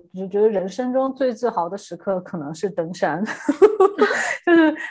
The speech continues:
大学本科的时候登顶了两座五千米以上的雪山，然后那个时候就觉得，哇，超级自豪，我怎么这么厉害啊？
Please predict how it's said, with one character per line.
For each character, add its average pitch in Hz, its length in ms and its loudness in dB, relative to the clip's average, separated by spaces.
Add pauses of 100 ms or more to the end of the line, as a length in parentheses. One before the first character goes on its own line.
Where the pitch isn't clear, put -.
大 285 140 6
学 285 160 4
本 247 220 0
科 254 180 4
的 262 120 6
时 226 160 -2
候 233 240 2
登 247 240 2
顶 233 160 -6
了 202 140 -2
两 196 260 -4
座 214 440 -2
五 175 160 -18
千 247 260 -4
米 240 160 -4
以 180 140 -6
上 220 240 -4
的 175 320 -2
雪 - 220 -8
山， 190 300 -2
然 160 120 -6
后 196 100 -6
那 196 160 -6
个 190 60 -6
时 180 140 -14
候 175 120 -4
就 170 80 -10
觉 160 160 -6
得， 170 120 -6
哇， 170 340 -2
超 170 320 -4
级 160 160 -14
自 165 180 -12
豪， 156 180 -4
我 165 140 -2
怎 180 140 -8
么 151 100 -12
这 - 140 -10
么 185 140 -4
厉 165 200 -4
害 160 280 -2
啊？ 208 220 -2